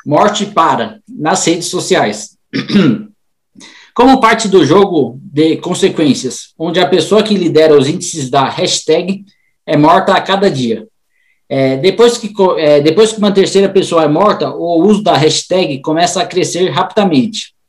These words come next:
A análise da, das, é, ads comprometidas prova que o hacker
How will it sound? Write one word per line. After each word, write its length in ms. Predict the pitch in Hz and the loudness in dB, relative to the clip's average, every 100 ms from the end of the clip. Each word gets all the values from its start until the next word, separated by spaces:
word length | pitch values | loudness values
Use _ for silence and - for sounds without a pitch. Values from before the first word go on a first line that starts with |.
| _ _ _ _ _ _ _ _ _ | _ _ _ _ _ _ _ _ _
A 180 | - 214 | 0 2
análise 420 | 196 214 202 170 | 4 4 2 0
da, 420 | 156 143 127 - - _ _ _ - | 0 0 0 -6 -18 _ _ _ -8
das, 440 | 135 135 127 - - | -2 0 -2 -6 -6
é, 260 | 160 175 - | -6 -6 -12
ads 580 | - 147 170 196 - - _ _ _ - | -6 -4 -4 -6 -8 -14 _ _ _ -10
comprometidas 840 | 165 156 165 147 151 202 208 208 | -2 2 4 2 2 4 4 2
prova 360 | - 170 190 | -2 0 0
que 100 | 196 | 2
o 80 | 196 | 2
hacker 580 | 143 165 190 180 143 139 | 2 0 0 -2 -2 -6